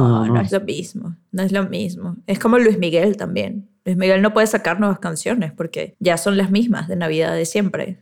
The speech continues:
Speaker 2: No se puede hacer otra cosa. Pero ya que estamos en Navidad, Tae, y estamos en el, en el mood de regalar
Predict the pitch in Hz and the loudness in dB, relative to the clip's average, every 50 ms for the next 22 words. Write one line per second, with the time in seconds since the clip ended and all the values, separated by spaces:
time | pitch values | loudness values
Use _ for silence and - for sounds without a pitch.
0 | _ _ _ _ _ _ 196 185 - 190 185 - 165 165 - 202 - 180 190 180 | _ _ _ _ _ _ -6 -4 -4 -2 -2 0 -2 -2 -2 -4 -6 -4 -4 -4
1 | 175 - 175 170 - 190 196 - 247 247 247 247 247 247 262 269 277 311 277 294 | -4 -4 -4 -4 -6 -6 -2 0 2 4 4 4 4 2 0 0 0 0 0 0
2 | 302 294 311 262 220 196 175 175 175 175 175 185 196 196 214 214 226 240 220 185 | -2 -2 0 2 2 2 2 4 4 4 4 2 0 0 0 0 2 2 2 2
3 | 185 180 - 202 180 175 202 220 220 208 190 180 170 165 170 - - - 185 190 | 0 0 -2 -4 -2 0 0 2 2 2 2 0 0 -2 -4 -6 -2 0 2 2
4 | 180 180 180 170 175 170 - 196 190 196 208 214 226 220 220 226 - 196 185 220 | 4 4 2 2 2 0 0 4 4 6 6 6 6 4 2 -2 -2 2 4 4
5 | 208 202 196 185 175 165 151 139 - - - 120 - _ - 180 185 185 180 175 | 6 6 6 6 6 6 6 4 2 -2 -6 -10 -12 _ -2 0 2 4 4 4
6 | 160 165 165 175 180 180 185 185 196 214 226 220 220 214 | 2 2 4 4 4 4 4 4 4 2 2 0 -2 -6